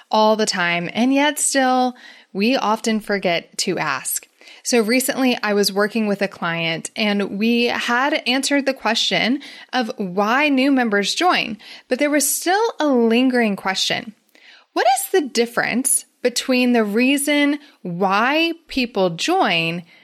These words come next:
and the reason why they stay? Because one thing that we know to be true, and actually one of the things that I've shared with you all before, and I know many others share as well, is that people come for the content and they stay for the community. They come for the stuff, the training,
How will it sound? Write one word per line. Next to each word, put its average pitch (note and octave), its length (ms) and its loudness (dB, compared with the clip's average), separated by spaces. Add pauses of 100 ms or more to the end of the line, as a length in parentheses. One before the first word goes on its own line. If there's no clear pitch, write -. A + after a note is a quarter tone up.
(220)
and D4 320 2
the C#4+ 100 2
reason G3 480 0
why E3+ 220 -2
they E3+ 160 -4
stay? F3+ 580 -4 (460)
Because B3 320 0
one C#4+ 340 0
thing C#4 240 2
that A#3 180 -2
we G3+ 160 0
know F#3 200 0
to F3+ 80 -4
be F3 180 -2
true, B3 500 2
and A3 400 0
actually C#4+ 420 -2
one A3 260 2
of D4 80 2
the C4 100 2
things G#3 460 -2
that G3 320 -2
I've C4+ 260 -2
shared A#3 240 0
with G#3 180 -6
you G3+ 100 0
all F#3+ 100 2
before, C4+ 380 -2
and C4+ 80 0
I C4+ 80 0
know D4+ 160 0
many C4+ 300 0
others G#3 280 -2
share F3 220 -2
as E3+ 180 -6
well, C#4 400 2 (400)
is A#3+ 180 -2
that A#3 280 -4
people A#3+ 320 0
come G#3 260 -2
for G3 140 0
the F#3 100 -4
content C4 560 -2
and A3 160 -2
they G#3 100 0
stay F3 380 -2
for E3+ 180 -4
the E3+ 120 -4
community. B3 440 -2
They F3 160 -4
come B3+ 240 -4
for G3+ 140 -4
the F#3 60 -8
stuff, - 360 -6
the G3 80 -6
training, A3 480 -2